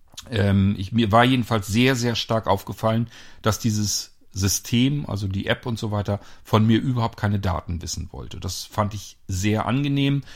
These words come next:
dass ein System offensichtlich auch dann funktionieren kann, ohne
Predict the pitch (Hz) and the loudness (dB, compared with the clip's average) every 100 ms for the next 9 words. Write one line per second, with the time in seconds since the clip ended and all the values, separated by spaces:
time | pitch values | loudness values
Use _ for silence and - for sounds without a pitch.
0 | - - 98 - 98 95 95 - - 110 | -18 -6 -6 -4 -2 0 0 -4 0 2
1 | 117 104 127 107 107 - 107 - 92 - | 2 -2 -2 -4 -6 -6 -8 -6 -8 -2
2 | 92 101 - 98 - 98 95 92 95 - | -2 -2 -2 -4 0 0 0 -2 -4 0
3 | 95 107 113 | 4 6 4